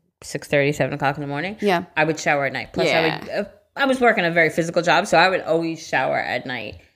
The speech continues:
Speaker 1: and then wake up. But now, because I do nothing with my life, I like to just take my showers in the morning.
Speaker 2: Yeah.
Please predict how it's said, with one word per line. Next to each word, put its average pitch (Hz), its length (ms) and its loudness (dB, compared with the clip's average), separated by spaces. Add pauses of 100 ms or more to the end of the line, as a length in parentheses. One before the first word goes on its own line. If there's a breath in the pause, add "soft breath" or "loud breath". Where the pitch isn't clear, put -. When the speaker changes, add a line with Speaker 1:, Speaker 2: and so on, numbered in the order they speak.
(320 soft breath)
Speaker 1:
and 170 140 0
then 151 120 0
wake 139 180 0
up. 135 140 -2
But 147 140 -4
now, 147 180 0
because 147 640 -6 (720)
I - 100 -14
do 139 160 -14
nothing 147 340 -10
with 170 160 -12
my 175 120 -12
life, 190 360 -14 (560 loud breath)
I - 60 -4
like 143 160 -4
to - 100 -14
just - 100 -10
take 151 160 -4
my 139 80 -10
showers - 400 -10
in - 60 -18
the - 80 -10
morning. - 340 -16 (100)
Speaker 2:
Yeah. 226 420 0